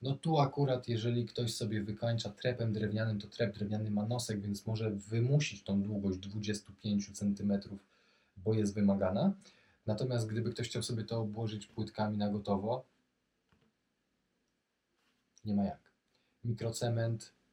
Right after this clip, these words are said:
nie ma jak. Wykładzina, bo nie stać nas na schody. Dzisiaj na razie położymy wykładzinę, żeby jakoś przetrwać i za parę lat sobie zrobimy schody. Nie ma jak. Miejsce postojowe. Oj, moi kochani, właśnie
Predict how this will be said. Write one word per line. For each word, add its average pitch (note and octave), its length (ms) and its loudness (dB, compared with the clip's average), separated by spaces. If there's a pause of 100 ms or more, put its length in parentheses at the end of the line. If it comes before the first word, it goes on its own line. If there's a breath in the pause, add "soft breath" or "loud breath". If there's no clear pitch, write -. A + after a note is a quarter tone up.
(320)
nie G2 60 -10
ma F#2+ 80 -6
jak. - 100 -14 (300)
Wykładzina, A#2 760 2 (100)
bo G#2+ 100 -6
nie A2 120 -6
stać - 240 -6
nas A2 180 -8
na A2 60 -6
schody. G#2 460 -4 (380)
Dzisiaj G2+ 460 -2
na G2+ 80 -6
razie G2+ 220 -6
położymy G2 440 0
wykładzinę, G2+ 520 -2
żeby G2+ 220 -2
jakoś G2+ 340 -2
przetrwać - 720 -4
i G#2 140 -6
za G2 100 -4
parę F#2+ 220 -14
lat F#2+ 180 -6
sobie F#2+ 260 -10
zrobimy F#2+ 320 -6
schody. G#2 380 -6 (440)
Nie - 100 -20
ma - 80 -20
jak. - 100 -20 (680)
Miejsce C3 580 6
postojowe. - 920 2
Oj, C3+ 300 6
moi A#2 240 2
kochani, B2+ 440 2
właśnie G#2 500 4